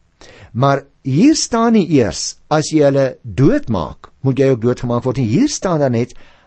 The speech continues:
as iemand aan sy pa of ma slaan, moet hy doodgemaak word. Ehm, iemand wat so optree, verbreek dus direk die vyfde gebod. En dit is so ernstig beskou,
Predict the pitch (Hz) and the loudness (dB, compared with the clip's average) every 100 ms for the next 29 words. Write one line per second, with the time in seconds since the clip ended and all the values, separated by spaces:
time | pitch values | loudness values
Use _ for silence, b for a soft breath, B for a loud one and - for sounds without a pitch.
0 | b 147 151 - - 226 294 285 254 - | b -2 -2 -2 -4 -2 0 0 -2 -2
1 | 165 160 - 143 143 - 170 180 175 156 | 0 0 -2 -4 -4 -4 0 0 0 0
2 | 143 - 98 117 131 123 - - - 120 | 0 -2 -2 0 -2 -4 -8 -10 -4 -2
3 | 160 135 80 67 _ b b b b 127 | 0 -2 -4 -10 _ b b b b -4
4 | 117 117 117 117 - 104 85 80 76 - | -2 -2 0 -2 -2 -6 -6 -8 -14 -16
5 | _ _ b b b b b b b 135 | _ _ b b b b b b b -2
6 | 135 139 139 _ _ 220 285 320 285 156 | -2 -4 -10 _ _ 0 0 2 0 0
7 | 139 139 - - _ _ _ _ - - | -2 -2 -10 -20 _ _ _ _ -18 -8
8 | - 220 285 220 214 - 101 95 101 - | -2 2 2 2 -2 -4 -4 -4 -6 -12
9 | b b - 165 131 80 131 185 294 - | b b -4 -2 -2 -2 0 2 0 0
10 | 139 127 - 101 143 240 117 123 - 110 | 0 -2 -10 -4 -2 0 -2 -4 -6 -2
11 | 131 147 - 175 208 - 185 190 151 240 | -2 0 0 0 0 -2 -4 -2 0 -2
12 | - - b b b b 160 151 147 143 | -4 -18 b b b b 2 2 2 0
13 | 123 - 233 302 269 165 165 147 - 120 | -4 -2 2 2 2 0 -2 -4 -6 -10
14 | - 110 - 95 | -8 -8 -6 -6